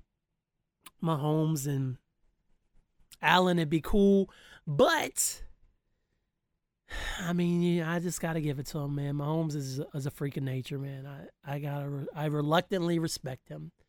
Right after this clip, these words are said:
I reluctantly respect Kelce, even though he gives me big Gronk vibes. But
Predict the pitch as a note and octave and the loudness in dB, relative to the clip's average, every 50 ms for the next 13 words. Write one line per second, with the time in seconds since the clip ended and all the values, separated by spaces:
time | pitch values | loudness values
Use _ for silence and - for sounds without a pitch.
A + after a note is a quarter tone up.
0 | _ _ _ _ _ _ _ _ _ _ _ _ _ _ _ _ G#3+ D3+ D3 C#3+ | _ _ _ _ _ _ _ _ _ _ _ _ _ _ _ _ -6 -2 0 0
1 | C#3+ C3+ C#3 D3+ D#3+ - - E3 D3+ D3+ D#3 D3 D3 - - - E3 D#3 - - | 0 0 2 0 0 0 0 0 2 2 2 2 2 0 0 -2 -2 -2 -4 -4
2 | - D#3+ D3 C#3 - - C#3 C3 C3 B2 - _ _ _ _ _ _ - D3 D3 | -4 -4 -2 -2 -4 -6 -6 -8 -8 -10 -12 _ _ _ _ _ _ -4 -2 0
3 | C#3+ C#3+ C#3+ B2+ C#3+ C#3+ C3 C#3+ C#3 B2+ D3 C#3+ B2 - - D#3 D3 C#3 C3 - | 0 0 0 0 0 -2 0 0 -2 -2 -2 -4 -4 -4 -4 -2 -2 -2 -2 -4
4 | - - D#3+ C#3 C3+ C3 C3+ C#3+ B2+ C#3 D3 C#3 D#3 | -6 -6 -6 -4 -4 -6 -6 -8 -8 -8 -8 -8 -8